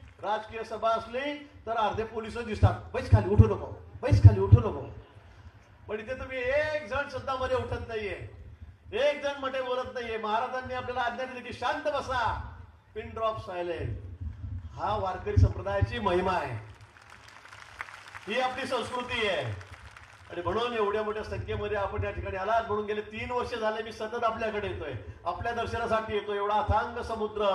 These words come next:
हा महासागर जनतेचा, वारकऱ्यांचा, याचं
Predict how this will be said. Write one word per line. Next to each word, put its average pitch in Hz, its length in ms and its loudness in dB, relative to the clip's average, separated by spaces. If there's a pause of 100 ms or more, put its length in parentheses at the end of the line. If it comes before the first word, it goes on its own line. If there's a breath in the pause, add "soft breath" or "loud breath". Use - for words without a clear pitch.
(380 loud breath)
हा - 80 2
महासागर 220 640 0
जनतेचा, 226 460 0
वारकऱ्यांचा, 214 960 0 (220 loud breath)
याचं 185 180 -6